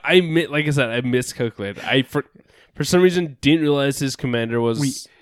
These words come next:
Speaker 2: well, no, I'm pretty, 'cause when we were looking at it, it's like, "I'm pretty sure you got everybody." And then it was, like, towards the end of the math, I'm like, "Wait a second.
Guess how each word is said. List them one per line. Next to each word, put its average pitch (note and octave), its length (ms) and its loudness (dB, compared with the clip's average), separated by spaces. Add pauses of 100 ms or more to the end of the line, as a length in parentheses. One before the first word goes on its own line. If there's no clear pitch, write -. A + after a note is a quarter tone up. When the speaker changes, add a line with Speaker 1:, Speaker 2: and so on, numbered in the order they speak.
(160)
Speaker 2:
well, D#3+ 200 0
no, E3+ 200 2
I'm C#3+ 140 0
pretty, E3 400 0
'cause C#3 180 -2
when D#3 100 -2
we D#3 60 0
were C#3+ 80 2
looking D3 220 0
at A#2+ 140 -2
it, A#2+ 40 -2
it's A2+ 100 -6
like, A2+ 180 -2
"I'm B2 80 -10
pretty C#3+ 160 0
sure C3 160 -4
you A#2+ 60 -2
got A#2 160 0
everybody." G2+ 400 -4
And A2+ 120 -6
then B2+ 80 0
it B2 40 0
was, A#2+ 120 -2
like, A#2 140 -4
towards B2 280 -4
the A#2+ 100 -6
end A#2 100 -6
of G#2+ 40 -10
the A2+ 60 -8
math, A#2 180 -6
I'm A#2 60 -6
like, G#2 160 -6
"Wait G#2+ 120 -4
a F2+ 40 -10
second. - 320 -12